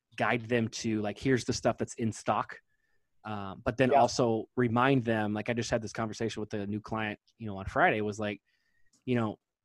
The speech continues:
Speaker 1: "This remodel is going to affect, you know, you just bought this house six months ago. You're gonna live here for a while, probably.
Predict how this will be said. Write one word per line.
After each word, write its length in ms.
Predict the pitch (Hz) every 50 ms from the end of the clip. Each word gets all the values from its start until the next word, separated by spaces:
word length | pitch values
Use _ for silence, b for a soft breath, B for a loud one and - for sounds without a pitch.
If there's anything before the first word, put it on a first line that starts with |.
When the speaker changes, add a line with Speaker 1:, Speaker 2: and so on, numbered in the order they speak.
| _ _ _ _ _ _ _
Speaker 1:
"This 300 | - 120 123 143 139 -
remodel 420 | 180 170 143 131 139 160 165 143 123
is 100 | 110 107
going 260 | - 117 117 117 110 -
to 140 | - 113 107
affect, 460 | 98 - - 123 113 - _ - - -
you 160 | 120 110 104
know, 80 | 104
you 60 | 117 120
just 300 | 113 - 127 123 - -
bought 160 | 117 113 113 -
this 120 | 107 -
house 240 | - 110 107 - -
six 200 | 113 104 - -
months 200 | 107 101 - -
ago. 140 | 95 92 87
You're 160 | 95 110 113
gonna 160 | 127 135 139
live 220 | 113 113 123 117 -
here 120 | - 107 -
for 140 | - 107 101
a 60 | 98
while, 260 | 104 110 107 92 90
probably. 460 | - - 98 98 95 85 - 90 87